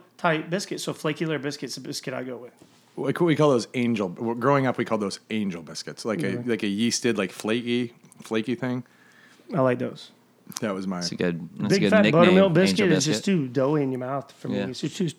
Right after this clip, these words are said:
Speaker 1: it's too dry.
Speaker 2: I like 'em when they get, when they're like that, like, like that mouth, your mouth sticks together consistency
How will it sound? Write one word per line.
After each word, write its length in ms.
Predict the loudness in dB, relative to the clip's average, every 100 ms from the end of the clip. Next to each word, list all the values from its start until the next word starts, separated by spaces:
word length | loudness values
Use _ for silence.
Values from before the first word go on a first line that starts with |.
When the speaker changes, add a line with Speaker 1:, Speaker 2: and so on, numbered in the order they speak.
| -6
Speaker 1:
it's 140 | -4
too 140 | -2 -2
dry. 300 | -2 -4 -6 -2 4
Speaker 2:
I 60 |
like 220 | 6 6
'em 100 | 6
when 220 | 6 6 6
they 100 | 4
get, 160 | 4 2
when 100 | 2
they're 120 | 2
like 180 | 2 2
that, 240 | -2 0
like, 140 | -4 -6 -12 -6 -6 -6 _ _ _ -14 -14 _ -6 -6 -6 -2
like 180 | -2 2
that 200 | 0 2
mouth, 360 | 4 4 2 -4
your 180 | 2 4
mouth 200 | 4 2
sticks 280 | 2 0 0
together 420 | 2 2 2 -2 -2
consistency 720 | 0 2 2 2 2 2